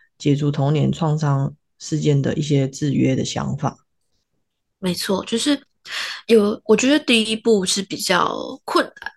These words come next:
Speaker 2: 的，就是你要先去找到他，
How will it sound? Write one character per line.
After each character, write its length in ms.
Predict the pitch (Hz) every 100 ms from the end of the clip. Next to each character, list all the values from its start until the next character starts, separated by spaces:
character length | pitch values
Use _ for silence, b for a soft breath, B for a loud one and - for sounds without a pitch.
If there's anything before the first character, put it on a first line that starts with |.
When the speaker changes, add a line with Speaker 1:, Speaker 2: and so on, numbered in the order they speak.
| -
Speaker 2:
的， 180 | - 151
就 100 | 208
是 320 | 208 240 - B B B _
你 80 | 214
要 100 | 254
先 140 | 294 339
去 180 | 320
找 320 | - 190 143 -
到 260 | 220 196
他， 480 | 180 - 180 160 170